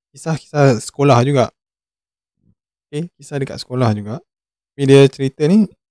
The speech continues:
ada kaitan. Sebab apa yang saya nak cuba sampaikan ialah dekat kawasan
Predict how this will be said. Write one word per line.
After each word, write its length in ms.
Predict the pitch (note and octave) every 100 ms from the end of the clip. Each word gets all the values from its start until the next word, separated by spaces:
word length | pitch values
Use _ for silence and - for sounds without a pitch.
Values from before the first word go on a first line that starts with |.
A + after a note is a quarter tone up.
| -
ada 80 | C#3+
kaitan. 400 | E3+ F#3 A2+ B2+ - _ _ -
Sebab 240 | C3 B2+ - _ _ _ _ -
apa 160 | -
yang 160 | D#3 D#3
saya 240 | D3 D3+
nak 160 | C#3+ -
cuba 400 | C#3+ C#3+ C#3+ C3+ - _ _ _ _ _ _ _ _ B2
sampaikan 560 | C#3 - D3 - F#3+
ialah 240 | C3+ B2+ B2+
dekat 400 | C3 _ - _
kawasan 640 | A2+ A2 G#2 E3+ F#3+